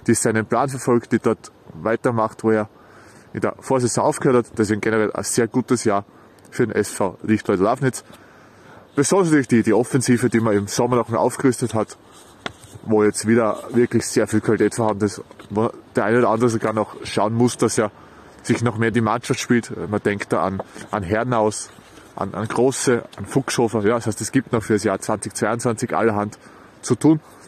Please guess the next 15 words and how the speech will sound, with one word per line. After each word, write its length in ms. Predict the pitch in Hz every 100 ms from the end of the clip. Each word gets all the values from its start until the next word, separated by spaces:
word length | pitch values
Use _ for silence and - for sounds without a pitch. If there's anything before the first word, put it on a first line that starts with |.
| - - _ - - - -
Und 100 | 127
deswegen 260 | 117 131 120
wird 200 | 131 127
der 260 | 110 107 -
S 240 | 107 -
V 220 | 113 104 - - - - - - - 117
Lichtleut 320 | 107 123 113
Lafnitz 320 | 104 107 117
auch 80 | 110
im 80 | 101
kommenden 340 | 120 135 113
Jahr 160 | 98 98
wieder 180 | 101
vorne 360 | 101 - 110 113
mitmischen 500 | 113 - 113 - 113